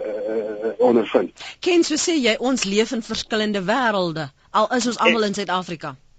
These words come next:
Speaker 1: Ja, en ek praat nou nie van mense wat, wat sê nou maar huiswerkers het wat, wat op hulle, uh, uh, uh, gronde woon en so aan en so voort in 'n agterkamertjie. Nee, ek praat nou spesifiek van mense wat mense van buite af kry om te werk en,
Speaker 2: Hmm.
Speaker 1: en so aan en so voort.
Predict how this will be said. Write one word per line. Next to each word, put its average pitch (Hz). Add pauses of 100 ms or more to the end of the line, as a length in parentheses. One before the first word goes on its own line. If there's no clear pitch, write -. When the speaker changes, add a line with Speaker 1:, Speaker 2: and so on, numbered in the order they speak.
(200)
Speaker 1:
Ja, 170
en 170
ek 240
praat 247
nou 269
nie 269
van 240
mense 202
wat, 202
wat 190 (320)
sê 190
nou 196
maar 180 (140)
huiswerkers 175
het 147
wat, 143 (120)
wat 143
op 170
hulle, 160 (340)
uh, 131
uh, 127
uh, 120
gronde 160
woon 139
en 123
so 143
aan 127
en 123
so 123
voort 127
in 123
'n 127
agterkamertjie. 120
Nee, 147
ek 196
praat 240
nou 226
spesifiek 196
van 185
mense 160
wat 160 (360)
mense 160 (240)
van 160
buite 120
af 143
kry 143
om 139
te 135
werk 120
en, 123
Speaker 2:
Hmm. 120
Speaker 1:
en 120
so 127
aan 123
en 117
so 123
voort. 104